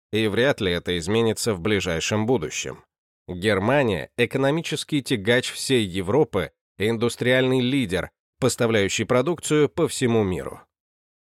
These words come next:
Несмотря на определённые трудности, которые в прошлом возникали у Deutsche Bank с Россией, доллары Дмитрия Соколова благополучно оказались в одной из самых надёжных и, по мнению некоторых, скучных банковских систем мира.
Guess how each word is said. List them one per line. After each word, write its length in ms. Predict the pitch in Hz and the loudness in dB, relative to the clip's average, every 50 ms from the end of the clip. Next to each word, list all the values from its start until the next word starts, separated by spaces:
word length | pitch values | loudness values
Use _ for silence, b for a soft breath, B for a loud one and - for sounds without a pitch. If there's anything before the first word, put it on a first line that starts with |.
| _ - | _ -4
Несмотря 600 | 98 120 135 135 - - 165 160 151 185 185 180 | -2 0 0 0 0 0 -2 -2 0 0 0 2
на 140 | 165 156 147 | 2 2 2
определённые 640 | 135 - 139 127 123 135 143 151 143 139 139 131 135 | 2 2 0 0 2 2 2 4 2 2 2 0 0
трудности, 800 | - 147 180 190 139 120 98 87 - - - 90 85 76 73 - | 0 0 -2 0 0 -2 -4 -4 -4 -6 -6 -4 -4 -4 -4 -2
которые 420 | - 113 110 - 120 113 113 107 | -2 -2 2 2 2 2 2 2
в 120 | - - | 0 -4
прошлом 500 | _ - 131 135 123 - - 113 107 101 | _ -2 0 0 0 0 0 -2 -2 0
возникали 720 | 92 95 101 90 104 110 98 - 117 107 101 98 98 98 - | -2 -2 -4 -2 -2 -4 0 0 0 2 2 2 0 0 -2
у 140 | - 107 95 | -4 -4 -4
Deutsche 440 | 87 87 107 98 85 - - 98 | 0 0 0 0 0 -2 -4 -6
Bank 320 | 87 82 87 85 80 78 - | -4 -2 -2 -2 -2 -4 -8
с 80 | - - | -6 -4
Россией, 560 | 90 87 - - - - 165 165 165 151 123 _ _ _ _ _ _ | -4 -4 -4 -6 -6 -4 -4 -4 -4 -6 -6 _ _ _ _ _ _
доллары 540 | 95 95 107 147 147 139 139 135 127 127 | -14 0 4 4 6 6 6 4 4 2
Дмитрия 460 | 117 107 117 127 113 90 104 101 98 90 | 2 2 0 0 0 0 2 0 0 0
Соколова 580 | - - 110 - 143 160 185 185 170 170 160 | 0 -4 -2 -2 -2 0 0 2 2 2 0
благополучно 1000 | 143 120 139 165 170 143 143 147 - - 127 120 110 120 151 160 - - 143 131 117 | 2 2 0 0 2 2 0 0 2 4 4 4 6 4 2 0 -2 -2 0 0 0
оказались 640 | 98 - 104 95 87 113 127 131 123 117 - - | 2 2 0 0 2 2 2 2 2 0 -2 -4
в 180 | - - 104 117 | -6 -2 0 2
одной 340 | 123 117 101 113 123 123 120 | 2 2 2 2 2 2 2
из 240 | - 113 110 98 - | 0 -2 -4 -4 -4
самых 560 | - - - 120 131 156 156 151 147 139 - | -6 -2 0 2 2 2 2 0 0 -2 0
надёжных 680 | 135 131 120 95 85 104 110 113 107 127 123 113 - _ _ _ _ | 0 0 0 2 2 2 2 2 2 2 0 0 -2 _ _ _ _
и, 160 | - 104 110 | -2 -2 0
по 160 | - - 107 | 2 2 2
мнению 340 | 107 110 107 107 107 104 101 | 2 2 2 2 2 0 0
некоторых, 440 | 101 123 151 - - 139 139 - - _ | 0 0 -2 0 0 -2 -2 -2 -4 _
скучных 680 | - - - - - 147 170 - - 156 160 143 - 110 | -10 -10 -8 -4 -2 -2 -2 -2 -2 -2 -2 -2 -2 -4
банковских 640 | 90 92 117 110 110 - 117 107 - - 120 104 - | 0 0 0 0 2 0 -2 -4 -2 -4 -6 -6 -4
систем 420 | - 101 90 - - 95 85 82 | -6 -6 -8 -4 -4 -4 -2 -2
мира. 420 | 80 73 71 67 - - 65 - | -4 -6 -6 -8 -10 -12 -16 -18